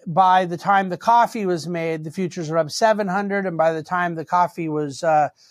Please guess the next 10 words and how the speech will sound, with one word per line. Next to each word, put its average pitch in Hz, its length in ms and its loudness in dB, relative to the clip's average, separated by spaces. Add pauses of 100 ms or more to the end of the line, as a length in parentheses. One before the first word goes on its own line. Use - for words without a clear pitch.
(160)
consumed, 185 680 -2
the 170 100 -4
futures 180 500 -6
were 175 100 4
up 175 160 4
eight 185 200 -2
hundred 180 300 -4
and 170 140 -6
thirty 180 360 0
points. 226 840 -6